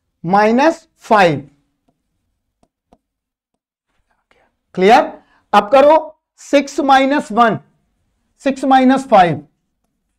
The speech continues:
ये हमने दो एक्सप्रेशन तो लगा दिए बच्चे, और हमारा काम बन भी गया कि दो ज़ीरो तो कुछ मिला हमें।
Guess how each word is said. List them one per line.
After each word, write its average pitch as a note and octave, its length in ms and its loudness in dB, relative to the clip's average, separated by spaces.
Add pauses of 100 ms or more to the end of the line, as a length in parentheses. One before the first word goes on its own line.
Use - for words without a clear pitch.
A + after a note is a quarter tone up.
(1000)
ये C4 160 -2
हमने B3+ 260 2
दो A#3 380 -2
एक्सप्रेशन A3 680 -4
तो C4 120 -4
लगा F#3+ 340 0
दिए C#3+ 260 -8
बच्चे, C#3 400 -18 (640)
और G#3 140 0
हमारा F#3 380 0
काम G3 340 -4
बन F3 180 -4
भी G3+ 160 -6
गया F3 240 -2
कि A3+ 140 -6
दो F#3+ 260 -4
ज़ीरो F#3 300 -6
तो G3+ 120 -8
कुछ G#3 240 -12
मिला F#3 280 2
हमें। E3 320 -6